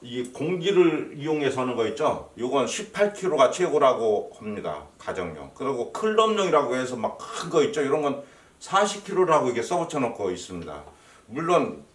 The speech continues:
일부입니다만 강도 조-, 강도가 우리 건 십팔 킬로까지 나가서 근력 운동 잘 된다 이렇게 막 켜놓고는, 음,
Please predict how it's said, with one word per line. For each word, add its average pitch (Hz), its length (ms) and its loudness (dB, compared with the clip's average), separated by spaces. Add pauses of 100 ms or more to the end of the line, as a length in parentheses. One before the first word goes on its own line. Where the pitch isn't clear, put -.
일부입니다만 127 1500 2 (540)
강도 190 380 4
조-, 160 560 2
강도가 175 460 4
우리 151 180 2
건 160 140 2
십팔 - 400 0
킬로까지 170 480 4
나가서 - 580 4 (160)
근력 208 320 8
운동 170 260 4
잘 - 340 -2
된다 185 320 6
이렇게 - 280 0
막 120 380 0 (680)
켜놓고는, 175 600 4 (1700)
음, 92 460 -12